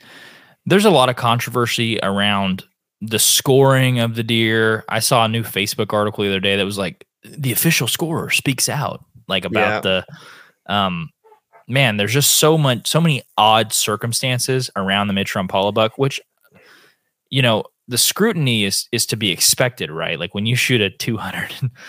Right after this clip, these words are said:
Speaker 1: something inch typical like that, thirty inch spread, yeah, there's gonna be some scrutiny. Um, I don't know.
Speaker 2: So
Speaker 1: It's, it's hard to tell.
Speaker 2: Yeah. Uh, I don't know if we should say this, but again, I'm not name dropping, but w-,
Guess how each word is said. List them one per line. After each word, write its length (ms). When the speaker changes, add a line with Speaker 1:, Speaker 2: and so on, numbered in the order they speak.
Speaker 1:
something 400
inch 220
typical 400
like 220
that, 240
thirty 300
inch 160
spread, 380
yeah, 180
there's 140
gonna 200
be 80
some 160
scrutiny. 500
Um, 380
I 80
don't 200
know. 220
Speaker 2:
So 40
Speaker 1:
It's, 140
it's 280
hard 140
to 60
tell. 280
Speaker 2:
Yeah. 360
Uh, 380
I 80
don't 100
know 100
if 120
we 80
should 120
say 120
this, 160
but 180
again, 380
I'm 100
not 160
name 180
dropping, 300
but 200
w-, 160